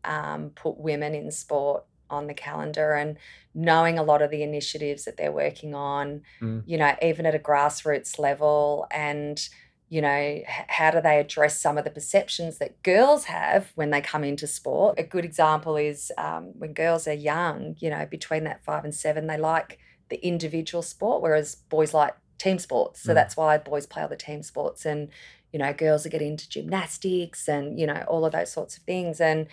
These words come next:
Speaker 1: you know, 'cause that's, you know, they like the individuality of that. And, you know, girls,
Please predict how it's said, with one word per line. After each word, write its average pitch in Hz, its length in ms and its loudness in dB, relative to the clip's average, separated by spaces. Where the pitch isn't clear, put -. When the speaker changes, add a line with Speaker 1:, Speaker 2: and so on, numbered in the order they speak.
Speaker 1:
you 170 80 -4
know, 151 100 4
'cause - 180 -10
that's, - 420 -2
you 156 80 -4
know, 156 120 -2
they 151 120 2
like 147 260 2
the 151 120 -2
individuality 151 720 2
of 160 220 -4
that. 87 400 0
And, 156 500 2
you 185 120 2
know, 160 220 8
girls, 185 680 6